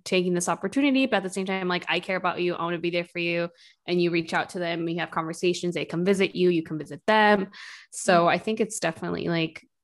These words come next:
Speaker 1: not only helps you, but also your family in terms of, like, experiencing different places, different foods, and all these other things. So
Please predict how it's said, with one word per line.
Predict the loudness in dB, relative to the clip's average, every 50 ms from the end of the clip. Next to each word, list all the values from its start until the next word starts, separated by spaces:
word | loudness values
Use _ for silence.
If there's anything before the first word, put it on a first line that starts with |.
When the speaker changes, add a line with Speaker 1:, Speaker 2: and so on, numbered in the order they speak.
| _ -6
Speaker 1:
not | 0 2 4 6
only | 6 6 4 4 4 4 2
helps | 0 0 -4 -4 -4 -2 0
you, | 2 2 4
but | 4 4 2
also | 2 0 0 -2 -2 -2 -2 -2
your | -2 -2 -2
family | 0 -2 0 0 0 0 0
in | 0 -2
terms | -4 -4 -4 -4 -4 -6
of, | -8 -8
like, | -10 -10 -10
experiencing | -12 -12 -12 -2 2 4 4 4 4 4 0 0 -2
different | -2 -6 -8 -2
places, | 4 4 4 4 4 2 2 2 2 2
different | 2 -4 -8 -10 -16 -2
foods, | 4 6 6 6 6 4 2
and | -4
all | -4 -4
these | -6 -6 -8
other | -8 -10 -10
things. | -10 -10 -12 -10 -10 -10 -10 -8
So | -8 -4 -4 -2 -4 -4